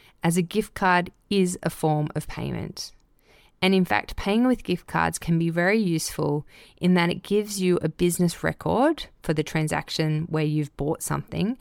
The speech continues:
as opposed to just going to an A T M and withdrawing cash to give to someone, i e a contractor who doesn't give you an invoice. Because going to an A T M and withdrawing cash in that example will not be deductible in your business, as there is no invoice or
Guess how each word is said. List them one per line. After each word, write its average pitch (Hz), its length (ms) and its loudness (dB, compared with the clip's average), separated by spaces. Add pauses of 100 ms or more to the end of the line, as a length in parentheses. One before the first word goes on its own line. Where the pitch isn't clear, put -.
(300)
as 175 160 -2
opposed 180 480 0
to 185 120 -2
just 160 300 -4
going 160 280 2
to 170 140 -4
an 160 120 0
A 156 140 0
T - 220 -4
M 208 260 0
and 160 140 0
withdrawing 156 480 0
cash - 400 -2
to - 100 -12
give 156 220 -2
to - 80 -4
someone, 151 580 -2
i 160 120 0
e 147 200 -2
a 151 60 -2
contractor 165 560 -2
who 165 100 0
doesn't 156 300 0
give 165 140 -2
you 151 120 -2
an 151 80 2
invoice. 175 560 -2 (540)
Because 190 340 2
going 180 260 4
to 208 120 2
an 190 80 4
A 180 120 6
T 180 160 0
M 175 140 4
and 165 100 4
withdrawing 277 460 4
cash - 380 0
in 170 140 2
that 170 140 2
example 165 680 0
will 175 140 4
not 180 360 4
be 214 80 -2
deductible 170 600 -2
in 156 140 2
your 156 80 0
business, 185 480 -4
as 175 240 -2
there 165 160 2
is 165 160 2
no 165 260 4
invoice 151 540 0
or 156 120 -2